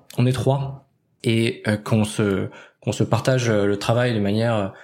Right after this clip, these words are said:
à ce que chacun, chacun on ait notre rôle. Euh,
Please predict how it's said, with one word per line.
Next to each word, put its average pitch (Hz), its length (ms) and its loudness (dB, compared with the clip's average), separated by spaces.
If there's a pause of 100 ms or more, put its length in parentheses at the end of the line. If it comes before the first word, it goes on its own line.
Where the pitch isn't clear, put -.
(220)
à 107 60 -4
ce - 100 -8
que 107 100 -2
chacun, 120 640 0
chacun 120 480 0 (240)
on 113 160 2
ait 120 80 4
notre 117 280 0
rôle. 147 360 0 (540)
Euh, 110 720 2